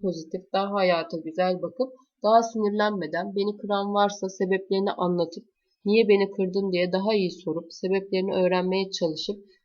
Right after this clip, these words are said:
daha kalitesi yüksek bir hayat yaşamaya çalışacağım. Çünkü ben de, ailem de, dostlarım da çok yoruldu.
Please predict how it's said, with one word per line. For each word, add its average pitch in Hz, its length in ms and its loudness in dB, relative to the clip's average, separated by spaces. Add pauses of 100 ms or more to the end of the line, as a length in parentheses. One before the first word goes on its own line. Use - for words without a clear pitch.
(140)
daha 247 240 2
kalitesi 185 540 0
yüksek 233 380 -2
bir 240 120 2 (140)
hayat 196 320 2
yaşamaya 156 540 -2
çalışacağım. 156 760 -6 (260)
Çünkü 220 340 -4
ben 202 280 2
de, 165 300 2
ailem 180 500 2
de, 160 160 -2
dostlarım 175 520 0
da 247 140 -2
çok 220 300 -2
yoruldu. 156 440 -6